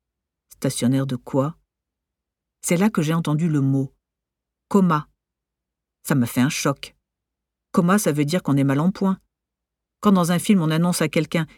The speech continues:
il est dans le coma », tout le monde se met à pleurer, s'écroule, hurle, donne des coups de poing sur le médecin qui finira bien par séduire la mère éplorée.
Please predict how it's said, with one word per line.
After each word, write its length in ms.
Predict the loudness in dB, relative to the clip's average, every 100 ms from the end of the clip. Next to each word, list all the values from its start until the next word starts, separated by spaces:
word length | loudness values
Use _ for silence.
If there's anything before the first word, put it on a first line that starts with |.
| _ -4
il 140 | 0
est 80 | 0
dans 160 | 2
le 100 | 0
coma », 400 | 0 -2 -2 -2 -6 _ _ _ _ _
tout 120 | 4
le 100 | 6
monde 160 | 6 4
se 100 | 2
met 140 | 0
à 60 | -2
pleurer, 440 | 0 0 2 0
s'écroule, 600 | -2 -2 -2 0 2 2 4
hurle, 280 | 4 4 2
donne 200 | 0 0
des 80 | 0
coups 180 | 2 0
de 80 |
poing 220 | 2 0 2
sur 120 | 2
le 60 |
médecin 340 | 0 0 0 -2
qui 140 | -2
finira 360 | -4 -2 0 0
bien 180 | 0 -2
par 160 | -2
séduire 340 | -4 -4 -2 0
la 80 |
mère 220 | 0 0 -2
éplorée. 440 | -2 -2 -2 -4